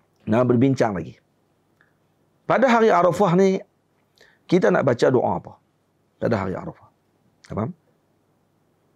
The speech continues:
Kita nak baca doa apa pada hari Arafah? Doa yang sepatutnya kita baca,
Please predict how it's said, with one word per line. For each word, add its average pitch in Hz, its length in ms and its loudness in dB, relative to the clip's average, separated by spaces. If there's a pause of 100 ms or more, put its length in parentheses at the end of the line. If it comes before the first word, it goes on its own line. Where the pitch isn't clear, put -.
(880)
Kita 147 220 -2
nak 117 160 -2
baca 123 240 0
doa 117 320 0
apa 139 160 -2
pada 101 240 -2
hari 90 160 -10
Arafah? - 320 -20 (4000)
Doa 202 340 4
yang 175 160 2
sepatutnya 147 560 -2
kita 135 240 -2
baca, 143 400 -2